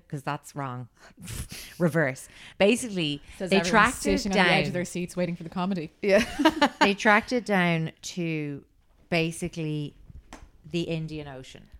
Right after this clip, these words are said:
Speaker 2: Right.
Speaker 1: And so
Speaker 3: Whoa.
Speaker 1: as you can see from the map here, it is the furthest from fucking
Speaker 3: Anywhere.
Speaker 1: anywhere. You've got Australia over to the east, and you've got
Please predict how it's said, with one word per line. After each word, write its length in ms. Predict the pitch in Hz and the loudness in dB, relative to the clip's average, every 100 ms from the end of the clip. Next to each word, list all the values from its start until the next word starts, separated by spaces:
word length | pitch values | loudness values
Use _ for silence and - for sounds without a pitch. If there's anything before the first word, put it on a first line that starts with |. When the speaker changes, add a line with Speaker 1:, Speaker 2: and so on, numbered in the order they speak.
| _ | _
Speaker 2:
Right. 280 | 180 175 160 | -6 -4 -4
Speaker 1:
And 240 | 165 165 175 | -6 0 6
so 120 | 220 | 8
Speaker 3:
Whoa. 220 | 202 196 | 8 8
Speaker 1:
as 200 | 190 202 | 4 2
you 80 | 262 | 0
can 120 | 262 | -8
see 180 | 226 208 | -6 -8
from 180 | - 180 | -6 -6
the 60 | 151 | -4
map 340 | 160 175 - | -6 -8 -10
here, 320 | 143 135 131 - | -10 -8 -8 -6
it 300 | 175 185 - | -4 -6 -8
is 380 | 147 147 135 139 | -10 -8 -8 -12
the 100 | - 151 | -18 -12
furthest 520 | 160 165 180 208 - | -8 -6 -8 -12 -14
from 240 | - 139 | -10 -10
fucking 720 | 131 - - 156 156 - 185 185 | -12 -18 -10 -8 -8 -8 -6 -2
Speaker 3:
Anywhere. 160 | 175 156 156 147 156 | 0 2 2 0 -2
Speaker 1:
anywhere. 300 | 131 123 - - - | -4 -8 -10 -20 -12
You've 180 | 165 143 | -8 -6
got 320 | 160 156 143 _ _ _ _ - | -2 -2 -4 _ _ _ _ -6
Australia 720 | 185 - - 185 208 233 220 - | -4 -4 -6 -6 -6 -8 -10 -8
over 360 | 180 160 170 | -8 -6 -10
to 240 | 165 - 156 | -12 -14 -14
the 180 | 147 - | -14 -14
east, 680 | 160 190 233 - - - - - - - - - - | -14 -12 -14 -18 -18 -16 -16 -14 -14 -8 -8 -6 -8
and 180 | 156 151 | -8 -8
you've 200 | 147 - | -12 -10
got 500 | 147 147 143 - | -8 -8 -10 -16